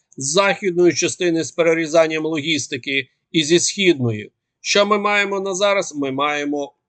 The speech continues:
системні контратаки Сил оборони України. І Покровськ до дев'ятого травня росіяни аж ніяк не захоплять. Що вони зараз роблять?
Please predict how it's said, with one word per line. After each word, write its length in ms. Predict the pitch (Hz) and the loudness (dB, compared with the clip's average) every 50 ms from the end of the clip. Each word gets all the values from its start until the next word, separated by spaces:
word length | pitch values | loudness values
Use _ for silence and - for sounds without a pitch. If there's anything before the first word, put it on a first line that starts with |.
| _ - | _ -8
системні 600 | - - 160 127 - - 175 170 170 175 175 165 | -6 -4 -4 -4 -2 2 2 2 2 2 0 -2
контратаки 720 | - 151 143 127 131 135 139 131 - 156 151 143 - 139 | -2 -4 -6 -6 -4 -4 -4 0 2 0 0 0 -2 -8
Сил 240 | - - 151 139 135 | -8 -8 -8 -6 -6
оборони 440 | 135 127 143 139 139 135 135 135 139 | -6 -6 -6 -4 -4 -4 -4 -2 -2
України. 720 | 151 165 165 - 180 185 185 185 165 135 117 113 107 - - _ _ _ _ _ _ _ _ _ | -4 -4 -4 -4 -4 -2 0 0 0 0 -2 -4 -8 -14 -20 _ _ _ _ _ _ _ _ _
І 320 | - 139 147 151 143 131 117 - | -2 0 2 2 2 0 0 2
Покровськ 600 | - 175 165 - - 180 202 214 202 165 147 139 | 2 2 2 2 2 2 4 4 4 2 0 -4
до 140 | 135 147 151 | -4 -4 -2
дев'ятого 600 | 147 160 156 156 165 165 165 156 - 170 160 160 | -2 -2 0 2 2 2 2 2 2 0 -2 -2
травня 400 | 147 170 165 170 160 156 151 147 | 0 0 0 2 2 0 -2 -4
росіяни 560 | 143 143 131 - 160 165 160 160 165 165 165 | -4 -6 -4 -2 0 0 0 0 0 -2 -2
аж 160 | 160 143 139 160 | -4 -4 -4 -4
ніяк 420 | 165 160 147 147 139 131 123 - | -4 -2 2 2 2 2 0 -2
не 100 | 143 139 | -10 -10
захоплять. 520 | 135 160 160 - - 180 160 - - _ | -8 -8 -8 -6 -6 -6 -6 -6 -8 _
Що 220 | - - - 185 196 | -4 -2 0 0 2
вони 180 | 214 226 233 | 0 0 -2
зараз 340 | 214 202 233 226 226 214 - | -2 -2 -2 -2 -2 -4 -4
роблять? 360 | 220 220 190 160 131 120 107 | -2 0 0 0 0 -2 -6